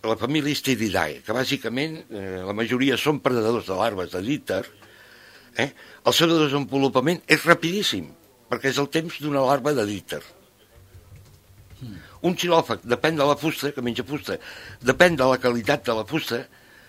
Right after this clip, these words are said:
Speaker 1: pot estar un any o pot estar quatre.
Speaker 2: Hmm.
Speaker 1: Perquè depèn també de, de lo que hi hagi d'alimentació. I després depèn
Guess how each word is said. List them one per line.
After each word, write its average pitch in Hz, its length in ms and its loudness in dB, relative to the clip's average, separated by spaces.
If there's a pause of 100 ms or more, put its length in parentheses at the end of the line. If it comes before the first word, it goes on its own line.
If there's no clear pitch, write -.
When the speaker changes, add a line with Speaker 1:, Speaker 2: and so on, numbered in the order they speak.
Speaker 1:
pot 151 140 4
estar 156 240 0
un 160 120 0
any 165 180 -2
o 139 60 -12
pot 156 180 -2
estar 123 220 -4
quatre. 143 340 -4 (1000)
Speaker 2:
Hmm. 98 200 -8
Speaker 1:
Perquè 110 180 0
depèn 147 300 4 (100)
també 131 300 0 (560)
de, 110 220 -2 (500)
de 107 120 -4
lo 123 120 2
que 113 100 -2
hi 131 60 6
hagi 147 180 2
d'alimentació. 107 800 -2 (2250)
I 107 140 0
després 156 320 4
depèn 175 380 6